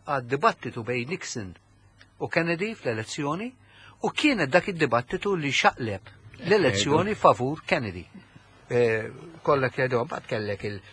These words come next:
Speaker 1: il-launch ta' Telestar fil-nineteen, Telstar, skużani,
Speaker 2: Mhm.
Speaker 1: fil-nineteen sixty-two.
Speaker 2: Naturalment, issa bdew
Speaker 1: Eh,
Speaker 2: trasmissjoni bis-satellita,
Speaker 1: bis-satellita,
Speaker 2: allura jkollok
Speaker 1: esattament.
Speaker 2: trasmissjoni anki minn kontinent għal ieħor, u minn
Speaker 1: Ver-
Speaker 2: parti ta' kontinent għal ieħor f'kontinenti kbar.
Speaker 1: Fis-sixty-nine kellek it-, it-tra-, it-trasmissjoni fejn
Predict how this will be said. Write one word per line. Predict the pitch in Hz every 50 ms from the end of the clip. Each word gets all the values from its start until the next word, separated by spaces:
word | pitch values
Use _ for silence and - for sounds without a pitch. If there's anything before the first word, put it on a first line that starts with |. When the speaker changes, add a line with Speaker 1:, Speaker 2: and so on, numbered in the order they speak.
| - - - -
Speaker 1:
il-launch | 107 110 110 104 107 104 104 -
ta' | - 147 139
Telestar | - - 208 190 185 175 - - 190 180 165
fil-nineteen, | - 135 110 107 98 95 - - 110 104 107 107 -
Telstar, | - 151 147 127 - - 165 151
skużani, | 147 - 120 110 139 147 143 143
Speaker 2:
Mhm. | - -
Speaker 1:
fil-nineteen | - - 98 95 - 104 98
sixty-two. | - 151 135 - - 175 - 190 196 190
Speaker 2:
Naturalment, | 110 - 123 123 117 113 104 117
issa | 113 - - 104
bdew | 101 101 110 101 98 98 101 107 -
Speaker 1:
Eh, | - 139 -
Speaker 2:
trasmissjoni | - 117 110 95 110 107 - - 110 104 101
bis-satellita, | 92 101 110 - - 123 - 123 107 104 101 95 123
Speaker 1:
bis-satellita, | 107
Speaker 2:
allura | 101 107 107 107 110 110
jkollok | - 113 110 107 107 104
Speaker 1:
esattament. | - 110 110 107 98
Speaker 2:
trasmissjoni | 110 - 156 - 113 113 92 107
anki | 104 98 - 107 101 92 - - - - - - - -
minn | - 127 127 123 117
kontinent | - 131 120 - 120 120 123 127 120
għal | 151 160 175
ieħor, | 185 151 113 87 87 95 95
u | 98 101
minn | 107 110
Speaker 1:
Ver- | 151 165
Speaker 2:
parti | 117 107 98 -
ta' | 110 110 101
kontinent | 117 120 107 - 113 113 110 107 95
għal | 127 123 113 107
ieħor | 107 98 107 101
f'kontinenti | - - 117 113 98 113 113 113 104 - 127
kbar. | 160 190 135 113 95
Speaker 1:
Fis-sixty-nine | - - - - - 175 170 175 160 143 123
kellek | - 135 117 113 113 110 107 - -
it-, | 110 113 113 117 110 104 101 -
it-tra-, | 175 160 110 - - 127 123 120 -
it-trasmissjoni | 131 - - 135 117 104 117 117 107 - - 127 110 110 107 107 107
fejn | - 123 110 110 104